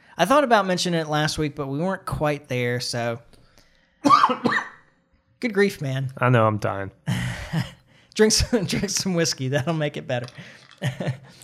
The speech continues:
Speaker 1: You can go
Speaker 2: Al-,
Speaker 1: get more if you need to.
Speaker 2: always helped me in the past.
Speaker 1: <laughs> Uh, I, yeah, I, I don't like to recommend, recommend violence,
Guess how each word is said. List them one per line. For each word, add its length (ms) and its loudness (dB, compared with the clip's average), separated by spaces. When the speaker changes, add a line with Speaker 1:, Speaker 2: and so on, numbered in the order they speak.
Speaker 1:
You 100 -4
can 100 -2
go 80 6
Speaker 2:
Al-, 160 12
Speaker 1:
get 80 8
more 180 4
if 100 0
you 120 -2
need 140 0
to. 40 2
Speaker 2:
always 380 10
helped 240 6
me 120 2
in 80 4
the 60 4
past. 560 4
Speaker 1:
<laughs> 60 0
Uh, 160 -4
I, 100 -10
yeah, 260 -6
I, 80 -6
I 60 -6
don't 260 -2
like 200 -2
to 100 -8
recommend, 640 -2
recommend 720 -4
violence, 640 2